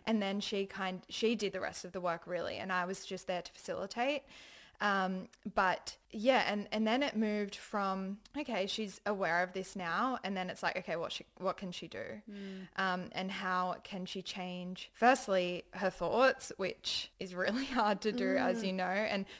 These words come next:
Speaker 1: thought and behavior change in our line of work is a huge part of
Speaker 2: Yeah.
Speaker 1: what we do.
Speaker 2: Yeah.
Speaker 1: Um,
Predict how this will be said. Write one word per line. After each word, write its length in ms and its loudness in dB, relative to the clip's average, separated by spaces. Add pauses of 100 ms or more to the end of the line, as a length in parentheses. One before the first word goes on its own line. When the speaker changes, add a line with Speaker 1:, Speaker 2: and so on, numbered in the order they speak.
Speaker 1:
thought 240 4
and 80 4
behavior 360 4
change 360 -2
in 80 -2
our 200 2
line 220 4
of 120 -4
work 320 2
is 80 -2
a 60 0
huge 840 -4 (160)
part 400 2 (180)
of 120 2
Speaker 2:
Yeah. 140 2 (440)
Speaker 1:
what 180 2
we 100 -4
do. 360 -6
Speaker 2:
Yeah. 160 -6 (380)
Speaker 1:
Um, 480 2